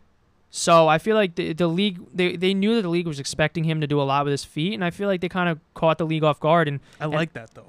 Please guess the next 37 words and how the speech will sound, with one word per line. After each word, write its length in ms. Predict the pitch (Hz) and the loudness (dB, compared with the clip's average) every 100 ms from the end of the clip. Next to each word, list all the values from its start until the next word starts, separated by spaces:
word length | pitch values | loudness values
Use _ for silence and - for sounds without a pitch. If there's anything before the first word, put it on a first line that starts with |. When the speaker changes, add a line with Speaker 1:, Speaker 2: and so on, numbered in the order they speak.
| - | 0
Speaker 1:
I 120 | 180 | 2
do 160 | 175 175 | 4 4
too, 220 | 247 269 | 6 6
and 100 | 160 | 4
everybody 500 | 156 185 185 175 - _ - | 2 4 4 2 -2 _ -14
was 120 | 170 - | -10 0
probably 280 | 185 175 | 2 2
thinking, 320 | 165 170 165 156 | 0 -4 -6 -2
"Oh, 180 | 170 175 | 2 2
you 140 | 151 | 2
know, 160 | 147 143 | -2 -2
he's, 340 | 160 160 - - _ _ _ _ - | -4 -6 -6 -14 _ _ _ _ -4
he's, 260 | 185 170 - - | -2 -2 -4 -4
he's 180 | 180 175 | 2 4
okay 440 | 202 - 202 190 | 4 4 4 4
at 80 | - | 0
throwing. 640 | 165 165 147 139 147 165 - | 2 4 4 0 -2 -6 -8
He, 200 | - 170 | -4 -4
he, 80 | 175 | -2
you 80 | 165 | 2
know, 140 | 156 | 2
he, 200 | 151 175 | 2 0
he 80 | 170 | -2
can 160 | 180 175 | -4 -4
throw 480 | 165 180 180 170 - - | 2 4 4 0 -4 0
okay, 460 | 180 170 151 151 | 0 2 4 4
but 240 | 151 156 170 | 4 2 2
he's 240 | 175 156 | -2 -2
really, 400 | 151 170 165 156 | 0 2 2 2
like, 160 | 147 143 | -2 -4
a 40 | |
big 200 | 131 156 | -2 -4
threat 440 | - 165 151 143 - _ _ _ _ _ _ _ | -4 -2 0 0 -4 _ _ _ _ _ _ _
with 140 | 160 135 | -4 -2
his 180 | 131 | -4
feet." 320 | - 202 165 - _ _ - | -2 0 0 -4 _ _ 2
And 440 | 165 160 147 | 4 4 2